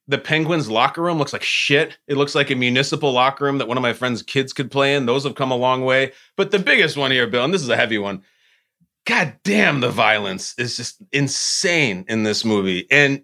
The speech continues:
it's, as the kids say, that nineties violence just hits different. It is not this sort of John Wickian stylized shootout in a nightclub. It's just bam, like, right to the fucking head.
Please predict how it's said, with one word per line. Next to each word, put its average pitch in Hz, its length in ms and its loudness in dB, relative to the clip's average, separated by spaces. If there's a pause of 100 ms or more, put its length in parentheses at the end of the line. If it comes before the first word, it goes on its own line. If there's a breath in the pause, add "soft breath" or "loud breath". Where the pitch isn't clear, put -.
(120)
it's, 160 240 0
as 165 220 2
the 156 100 -2
kids 220 340 -4
say, 160 460 0 (600)
that 202 280 2
nineties 262 400 0
violence 175 420 2
just 139 140 -6
hits 165 200 -4
different. 135 520 0
It 160 120 2
is 165 180 0
not 180 480 0
this 170 280 0
sort 165 240 2
of 123 200 0 (120)
John 147 840 0
Wickian 151 640 0
stylized 147 960 2
shootout 151 600 2
in 131 100 -2
a 120 60 -2
nightclub. 139 760 0
It's 139 160 -4
just 135 220 -6 (540)
bam, 208 520 2
like, - 200 -2 (100)
right 202 300 -6
to 147 80 -12
the 110 120 -12
fucking 185 580 -8
head. 127 580 2